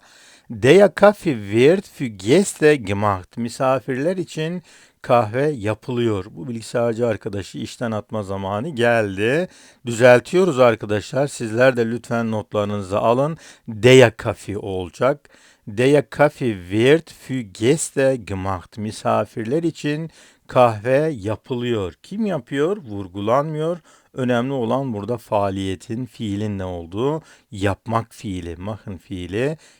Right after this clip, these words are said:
gemacht olarak kimlere? Für Gäste, misafirlere. Toz siliniyor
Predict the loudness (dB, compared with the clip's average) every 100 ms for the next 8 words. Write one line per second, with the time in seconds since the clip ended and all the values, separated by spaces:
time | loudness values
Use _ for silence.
0 | _ -8 -6 -4 -8 -8 -10 -6 -2 -4
1 | -4 -20 _ _ _ _ _ _ -8 -6
2 | -4 -2 -2 -2 -8 -14 -12 -12 -4 -2
3 | -2 -8 -10 -10 -12 -12 -12 -12 -12 -14
4 | -10 -8 -8 -10 -12 _ _ _ _ _
5 | _ _ _ _ _ _ _ _ _ _
6 | _ _ _ _ _ _ _ -2 2 2
7 | 0 -6 -4 -6 -10 _ _ _ _ _
8 | _ _ _ _ _ -14 -4 0 2 0
9 | 2 2 2 0